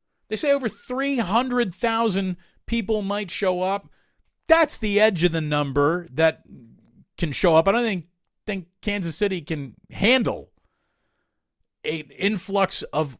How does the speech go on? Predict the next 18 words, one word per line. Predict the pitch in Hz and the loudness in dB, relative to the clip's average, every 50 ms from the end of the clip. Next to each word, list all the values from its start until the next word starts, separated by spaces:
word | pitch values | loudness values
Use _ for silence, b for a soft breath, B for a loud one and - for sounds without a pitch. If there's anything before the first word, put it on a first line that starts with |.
| _ - | _ 0
hotel | - 202 196 - - 226 277 240 | 2 2 4 6 6 6 6 6
accommodations | 156 - - 131 123 113 104 101 110 104 92 - - 107 78 - - | 4 4 4 4 2 -2 -2 -4 -4 -6 -4 -6 -8 -10 -12 -14 -16
for | - - 131 110 101 - _ _ _ | -10 -8 -8 -8 -8 -10 _ _ _
three | - 175 156 | 0 2 4
hundred | 151 156 143 123 | 2 2 0 -2
thousand | - 135 127 117 - 135 117 | -2 -2 -2 0 -2 -2 -2
people. | - 135 120 - - 82 76 _ _ _ _ _ _ _ _ _ _ _ _ _ _ _ _ _ _ _ _ _ _ _ _ _ _ _ _ _ _ _ _ _ _ _ _ _ _ _ _ _ _ _ _ | -2 -2 -2 -4 -8 -14 -14 _ _ _ _ _ _ _ _ _ _ _ _ _ _ _ _ _ _ _ _ _ _ _ _ _ _ _ _ _ _ _ _ _ _ _ _ _ _ _ _ _ _ _ _
Obviously, | 123 123 123 123 120 123 113 107 - 110 104 98 | -6 -4 -4 -4 -4 -6 -8 -8 -8 -8 -8 -8
some | 92 - 131 117 | -6 -6 -6 -4
would | 110 104 95 | -4 -6 -4
be | 90 104 | -4 -2
coming | - - 110 98 98 | 0 0 0 0 -2
from | 92 - 98 95 | -4 -6 -8 -6
driving | - 110 107 104 101 92 95 85 | -4 0 0 0 0 0 -4 -8
distance. | - 87 82 - - 92 - - - | -8 -12 -12 -12 -12 -12 -12 -10 -10
I | 117 | -10
get | 95 - 101 92 - | -8 -8 -10 -8 -8
that. | - 82 80 | -10 -14 -14